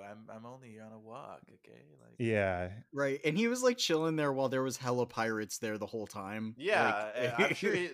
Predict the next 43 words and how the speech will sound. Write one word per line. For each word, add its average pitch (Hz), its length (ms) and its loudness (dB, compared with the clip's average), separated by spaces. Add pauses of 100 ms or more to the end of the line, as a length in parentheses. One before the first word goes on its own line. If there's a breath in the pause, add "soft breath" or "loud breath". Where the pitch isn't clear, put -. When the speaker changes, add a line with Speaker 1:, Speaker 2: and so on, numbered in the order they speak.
(100)
Speaker 1:
that 139 160 2
all 139 220 2
of 131 100 -4
that 127 220 -4
could 117 200 -12
very 147 240 -6
clearly 147 360 -14
be 117 120 -18
heard. 117 320 -10
He 113 60 -12
was 120 100 -16
like, 123 140 -14
"I'm 175 60 -16
gonna 240 100 -20
catch 180 280 -20
some 127 120 -20
Z's." 113 460 -20
Speaker 3:
Right, 117 200 -6
he's 175 200 -2
a 196 40 2
"don't 160 280 2
tell 147 180 2
your 135 140 2
mother" 113 320 0
kinda 104 300 -4
guy. 98 360 -8 (160)
Speaker 1:
Yeah. 101 1800 -4 (300)
Speaker 2:
Yeah. - 0 -
Um, 113 600 6 (460 soft breath)
and 117 600 2 (720)
Nico 143 340 8
Robin 135 420 10
reveals 127 500 6
that 127 140 0
he 135 280 2
is 123 240 4
not 127 260 4
just 131 300 6
an 117 100 2
admiral, 113 640 6
but 107 240 4
the 110 100 6
supreme 143 920 4